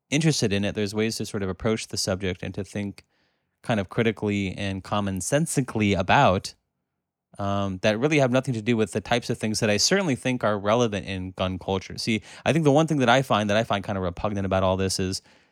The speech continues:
there's so many people who sort of posture as if guns, and, well, m-, there's a, there's a couple of assumptions here,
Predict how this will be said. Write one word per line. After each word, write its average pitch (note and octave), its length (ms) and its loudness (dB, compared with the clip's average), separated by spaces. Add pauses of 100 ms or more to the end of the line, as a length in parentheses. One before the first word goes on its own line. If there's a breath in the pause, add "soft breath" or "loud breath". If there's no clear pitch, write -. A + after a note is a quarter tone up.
there's C3 160 4
so E3+ 160 6
many E3+ 180 4
people D3 360 2
who A#2+ 160 0
sort A2+ 300 0
of F#2+ 120 -4
posture C#3+ 720 2 (480)
as C3 220 2
if B2 160 2
guns, B2+ 720 0 (120)
and, G3 160 -2 (200)
well, E3+ 400 2
m-, - 320 -6
there's B2 180 4
a, B2 100 0 (120)
there's B2+ 180 4
a B2+ 60 2
couple A#2 260 4
of F#2+ 80 0
assumptions F#2+ 440 -2
here, F#2+ 220 -10